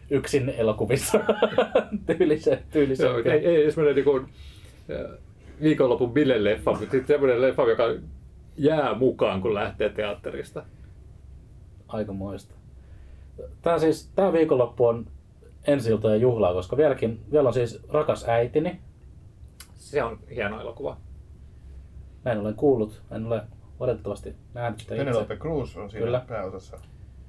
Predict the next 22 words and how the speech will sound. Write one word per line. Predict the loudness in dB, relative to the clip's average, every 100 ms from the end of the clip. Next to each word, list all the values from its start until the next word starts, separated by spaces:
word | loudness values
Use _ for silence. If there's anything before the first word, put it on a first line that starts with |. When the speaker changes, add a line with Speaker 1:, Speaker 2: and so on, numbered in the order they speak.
| -20 -14
Speaker 1:
Kyllä, | -8 -6 -6
ja | -6
sit | -2 0
on | 0 -4 -14 -20 -18 -16 -6
Speaker 2:
Vaikka | -2 0
jännä, | 0 -2
että, | -2 -2 -4
että | -6 -8 -10 -8
tämä | -6
itä-, | -8 -10 -14 -4 -4 -2 -8 -6 -6
tämä | -6 -6
on | -2
italialainen | 0 0 0 -2
elokuva, | -2 0 0
että | -2 -8
vaikka | -12
siinä | -8 -8
on | -8
sitä | -10 -10
Speaker 3:
Joo. | -10 -12
Speaker 2:
espanjalainen | -6 -2 -2 -4 -8 -10
Cruz. | -6 -6 -6